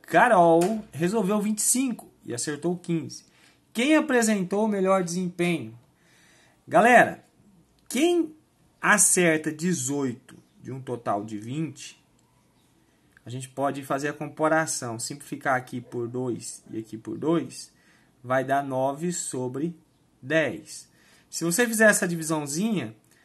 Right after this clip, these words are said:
dá zero vírgula nove. E se você multiplicar por cem, né, que todo número decimal multiplicado por cem, você encontra em porcentagem. Então, a Camila, vou colocar aqui, ó, Camila, ela acertou noventa por cento.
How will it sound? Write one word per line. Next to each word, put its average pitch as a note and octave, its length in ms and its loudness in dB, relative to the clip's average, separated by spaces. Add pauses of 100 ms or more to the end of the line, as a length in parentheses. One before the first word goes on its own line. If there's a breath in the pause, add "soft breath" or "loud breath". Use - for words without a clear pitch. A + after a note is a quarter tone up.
(140)
dá D3+ 200 2
zero E3+ 280 4
vírgula F3+ 320 0
nove. E3 600 2
E C#3 40 -8
se - 140 -2
você B3+ 260 0
multiplicar G3 600 0
por D#3 160 2
cem, A3+ 460 0 (160)
né, C#3 100 -12
que - 140 -20
todo F3 180 -2
número F3 320 -2
decimal B2+ 640 -2 (400 soft breath)
multiplicado C3+ 580 -2
por C#3+ 140 -10
cem, D#3 220 -2
você E3 260 -2
encontra E3+ 380 -4
em F3 60 -2
porcentagem. F3 840 4 (720 soft breath)
Então, B3 520 4
a F#3 140 6
Camila, G3+ 1120 6
vou G#3 80 -4
colocar F3 320 2
aqui, D#3 240 -2
ó, G#2 140 -4 (140)
Camila, F3+ 1040 0 (1200 soft breath)
ela E3+ 440 4
acertou F#3 480 2
noventa G3 400 -2
por A#3 180 -6
cento. A3+ 540 0